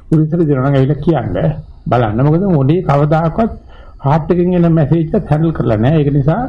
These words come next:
මේ දෙකම දාන්නේ එක පොකට් එකට. ඒ නිසා මොලේ සෑහෙන වයර් මාරු වෙලා තියෙන්නේ අපි. ඉතින් අපි දන්නේ නැහැ.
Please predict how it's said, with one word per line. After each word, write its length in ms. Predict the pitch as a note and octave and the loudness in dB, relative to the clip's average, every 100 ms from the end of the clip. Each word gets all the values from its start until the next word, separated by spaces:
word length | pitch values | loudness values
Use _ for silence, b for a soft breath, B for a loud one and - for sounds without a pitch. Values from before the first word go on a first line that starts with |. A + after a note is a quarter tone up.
| - B B | -10 B B
මේ 180 | - D#3+ | -2 0
දෙකම 300 | C#3+ C#3+ G3+ F#3+ | 0 0 0 0
දාන්නේ 420 | C#3 D3 F#3+ E3 | 2 2 2 0
එක 120 | - | 0
පොකට් 360 | D3+ C3 B2+ - | -2 -2 -2 -4
එකට. 360 | D2+ - - - - - - - - - - - - - - | -8 -10 -18 -20 -20 -20 -20 -20 -20 -20 -20 -20 -20 -10 -2
ඒ 40 | |
නිසා 240 | C#3 E3+ D3 | 0 0 0
මොලේ 320 | C3+ D3 E3 - - - - | 0 2 0 -2 -12 -16 -6
සෑහෙන 460 | E3+ A3 C4 G3+ G#3 | -4 0 0 0 0
වයර් 240 | E3 D#3+ D3 | 0 0 0
මාරු 260 | C#3 B2+ | 0 0
වෙලා 160 | A2+ A2 | 0 2
තියෙන්නේ 320 | G#2+ F#2+ F2 | 0 -2 -6
අපි. 160 | D#2+ - - - - - - - - - - - - - - - - - | -8 -12 -16 -20 -20 -20 -20 -20 -20 -20 -20 -20 -20 -20 -20 -20 -16 -4
ඉතින් 200 | D3+ F3+ | 0 0
අපි 140 | E3 D#3+ | 0 0
දන්නේ 300 | B2+ E3 A#3 | 2 2 0
නැහැ. 300 | B2 G2+ | 0 -2